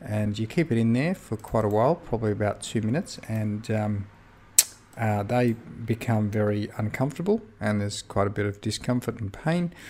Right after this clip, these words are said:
Um, and, uh, to the point where they generally get five out of ten in terms of their pain rating whilst in the water. Um, and what you do is you measure mechanosensitivity, so how sensitive they are to pressure when they signal,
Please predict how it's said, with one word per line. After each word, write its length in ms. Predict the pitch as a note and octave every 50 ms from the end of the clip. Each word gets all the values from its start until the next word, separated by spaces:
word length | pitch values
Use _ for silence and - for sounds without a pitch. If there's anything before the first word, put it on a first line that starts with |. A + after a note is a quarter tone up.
| - - - - - - D#3
Um, 280 | A2 G#2+ G#2+ G#2 G#2+ -
and, 500 | A#2 A2 A2 G#2+ G#2 G#2 G2+ G2+ G2+ -
uh, 100 | G#2 G#2
to 120 | - - D3+
the 80 | C#3+
point 280 | - - D#3+ C#3 A#2+ A#2+
where 120 | A2+ A2+
they 200 | G#2+ A2 G#2+ G2+ -
generally 360 | - - B2 A#2 A#2 G#2+ G#2 G2+
get 280 | - G#2 G#2 - - -
five 260 | - A2 G#2+ G#2+ G#2
out 140 | G#2 G2+ G2
of 100 | - -
ten 340 | - - - A2 G#2+ G#2 G#2
in 120 | G2+ G#2+
terms 340 | G#2+ - - G#2 G2+ G2+ G#2
of 140 | G2+ G2 G2+
their 140 | - G2+ G2
pain 340 | - - - - G#2+ G#2
rating 440 | G2+ G2+ G#2 B2 D3 F3+ G3 G#3+ - - - - - - - - -
whilst 260 | A2 G#2+ G2+ - -
in 120 | G#2+ G#2
the 80 | G2+ G2
water. 400 | G2+ A2+ B2 B2+ C#3 C#3 C#3 C#3 - - - - - - - - -
Um, 340 | A2 G#2+ G#2 G#2 G2+ - - -
and 100 | C#3+ E3+
what 120 | F#3+ -
you 80 | D3 C3
do 220 | A#2+ A2+ B2+ B2
is 180 | A#2+ A#2 A2 A#2
you 80 | A#2
measure 500 | A#2 A#2 A#2 B2 C3+ C#3+ C3 - C3 B2+ A#2
mechanosensitivity, 1700 | A2 A2 A#2 B2+ C3 - - C3 C3 B2+ A#2+ A#2+ A#2+ A#2 A#2 - - A2+ A2 A2+ A2+ A2+ - A2 G2+ - - - A2+ G2+ G2+ G2 G2 G2 G2
so 180 | - - G2+
how 180 | G2 A#2 A#2+ A#2
sensitive 580 | - - - C3+ C3+ C3 - A2 A2 G#2+ -
they 180 | - G2+ G2+ G2+
are 140 | G2+ G2 F#2
to 60 | F2+
pressure 500 | - - - C#3+ C#3+ - - D#3+ E3+ E3+ - - - - - - - -
when 260 | A2+ B2 C3 C3 B2+
they 180 | A#2 A2 G#2+
signal, 600 | G#2+ - - - - A#2+ A2 A2 A2+ G#2+ G#2 G2+